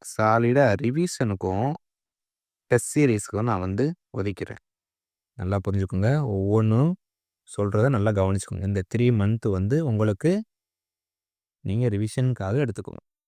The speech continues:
இந்த ஃபர்ஸ்ட் மூணு மாதம் இருக்கு பாத்தீங்களா, இதுதான் ப்ரிப்பரேஷன் டைம். அப்போ உங்களுக்கு தெரியும், குரூப் ஃபோர்ல தமிழ்ல இருந்து நூறு வினாக்கள்.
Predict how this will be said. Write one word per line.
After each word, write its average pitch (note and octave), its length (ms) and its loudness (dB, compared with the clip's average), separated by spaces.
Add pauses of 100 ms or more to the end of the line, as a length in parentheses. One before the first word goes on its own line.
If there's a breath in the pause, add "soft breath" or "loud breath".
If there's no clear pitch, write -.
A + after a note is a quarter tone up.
(640)
இந்த D#3+ 380 2 (120)
ஃபர்ஸ்ட் B2+ 440 0
மூணு C#3 260 2
மாதம் C3 260 2
இருக்கு G#2 160 -4
பாத்தீங்களா, G2+ 340 -4 (220)
இதுதான் G2+ 460 -4
ப்ரிப்பரேஷன் G2+ 640 -6
டைம். F2 220 -12 (1000)
அப்போ A#2+ 200 -4
உங்களுக்கு B2 280 4
தெரியும், D3+ 380 2
குரூப் D#3 220 2
ஃபோர்ல A#2 300 4 (1300)
தமிழ்ல C3 400 2
இருந்து C3 240 0
நூறு A#2+ 360 0
வினாக்கள். G2 400 -6